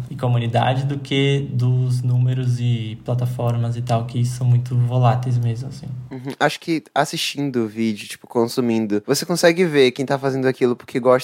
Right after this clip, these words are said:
Speaker 2: muito, quem tá fazendo aquilo por números momentâneos, sabe? Tipo, por puro prazer de ver que tá irritando.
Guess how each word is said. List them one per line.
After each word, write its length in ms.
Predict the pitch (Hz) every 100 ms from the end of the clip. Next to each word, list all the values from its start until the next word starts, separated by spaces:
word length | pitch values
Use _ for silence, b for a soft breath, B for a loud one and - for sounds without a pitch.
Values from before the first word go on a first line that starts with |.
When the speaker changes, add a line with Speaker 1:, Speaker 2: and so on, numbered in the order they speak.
| 131
Speaker 2:
muito, 440 | 123 117 120 117 123
quem 100 | 123
tá 100 | 123
fazendo 220 | 123 120
aquilo 340 | 117 117 117 b b _
por 160 | - 131
números 300 | 123 120 117
momentâneos, 640 | 123 120 127 117 110 104 117
sabe? 260 | 107 101
Tipo, 200 | - 117
por 180 | - 120
puro 200 | - 127
prazer 540 | 127 135 120 120 123 - _ -
de 200 | 113 113
ver 160 | 117
que 80 | -
tá 100 | 120
irritando. 480 | 131 117 110 104 95